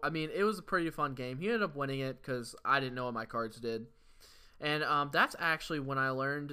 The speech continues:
that the, uh, Lady Labyrinth of the Silver Castle, the new one, can actually chain to a tr-, any normal trap card in the game and set another, any normal trap card in the game to your spell trap zone.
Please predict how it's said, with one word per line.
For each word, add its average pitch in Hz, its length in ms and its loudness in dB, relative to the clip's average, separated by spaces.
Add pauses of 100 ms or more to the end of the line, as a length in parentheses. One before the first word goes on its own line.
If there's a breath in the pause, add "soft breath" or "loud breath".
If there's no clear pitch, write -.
that 131 300 -2
the, 123 380 -6
uh, 117 200 2
Lady 233 420 2
Labyrinth 120 480 0
of 127 60 -8
the 117 80 -6
Silver 139 280 -2
Castle, 214 560 -2
the 151 100 -6
new 135 200 -2
one, 294 300 -2 (480 soft breath)
can - 220 -2
actually 311 440 2
chain 240 400 -2
to 233 160 2
a - 40 2
tr-, - 200 -8 (140)
any 277 260 4
normal 226 400 6
trap - 340 6
card 165 280 6
in 143 80 -2
the 131 80 -2
game 113 500 -4 (640 soft breath)
and 151 180 -4
set 214 480 2
another, 175 560 8
any 214 440 4
normal 170 360 2
trap - 320 2
card 147 240 4
in 131 60 -4
the 123 80 -6
game 120 400 -2
to 117 160 -12
your 110 100 -6
spell 107 240 -6
trap 110 300 -10
zone. - 260 -18